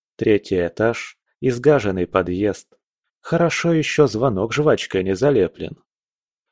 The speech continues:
Впрочем, звонить Олег и не собирался. Невидимый призрак скользнул внутрь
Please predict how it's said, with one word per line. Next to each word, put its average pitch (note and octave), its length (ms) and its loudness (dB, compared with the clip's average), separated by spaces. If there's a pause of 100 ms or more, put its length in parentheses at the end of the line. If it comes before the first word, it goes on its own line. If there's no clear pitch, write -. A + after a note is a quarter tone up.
(140)
Впрочем, C#3 600 -2
звонить A2+ 520 0
Олег F2 380 0
и - 120 -8
не F#2 100 -4
собирался. G2 920 -2 (680)
Невидимый D3+ 600 2
призрак C#3 480 0
скользнул A#2 560 0
внутрь B2 520 0